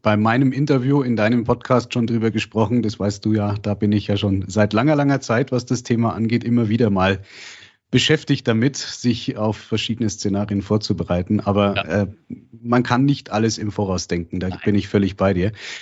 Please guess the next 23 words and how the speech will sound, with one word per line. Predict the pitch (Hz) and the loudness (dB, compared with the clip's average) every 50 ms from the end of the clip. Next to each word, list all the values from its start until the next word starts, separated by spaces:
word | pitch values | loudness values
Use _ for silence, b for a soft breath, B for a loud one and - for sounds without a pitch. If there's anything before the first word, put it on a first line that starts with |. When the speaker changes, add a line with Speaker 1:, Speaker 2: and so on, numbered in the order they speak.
| B B B B _ | B B B B _
Speaker 1:
Ähm, | 127 127 123 123 123 123 120 117 123 120 98 98 101 | 0 2 4 4 4 2 2 0 -2 -6 -8 -10 -8
wenn | 104 110 120 139 165 | -4 -2 0 2 2
wir | 170 139 | 2 0
schon | - 139 131 131 | 0 0 0 0
bei | 117 120 117 117 117 113 113 117 117 117 117 - | 2 2 2 2 2 2 2 2 -2 -4 -6 -8
neuen, | - 110 117 113 110 113 131 143 151 143 - | -4 0 0 2 2 2 2 2 2 0 -2
coolen | - - 147 139 139 127 120 | -2 0 2 2 2 2 2
Sachen | 117 120 - 165 165 147 | 0 -2 -2 -2 -2 0
sind, | 143 156 156 175 160 - | 0 0 0 0 -4 -8
äh, | - 120 120 123 120 | -12 -10 -8 -6 -6
Stichwort | - - 151 143 - 135 120 - | -2 -2 -2 0 2 2 2 2
Metaverse, | 101 101 107 123 - 160 160 143 143 143 151 185 196 - - - | 2 0 0 2 2 2 2 2 0 0 0 -2 -2 -4 -8 -6
ist | - - 135 - - | -2 -2 -2 0 2
das | - 160 151 - | 2 0 2 0
ein | 175 165 | 0 2
Ding | 147 147 175 202 196 | 2 2 2 2 0
oder | - - 143 139 | 0 2 2 2
ist | 131 131 - - | 2 0 0 0
das | 143 127 - | -2 -2 0
aktuell | - 110 113 - - 131 120 117 120 117 | -2 -2 -4 -2 0 0 2 2 2 2
nur | 123 123 117 | 2 2 2
ein | 110 | 2
Buzzword? | 92 87 80 82 - - 73 76 78 - | 0 0 -2 -4 -6 -8 -8 -8 -8 -10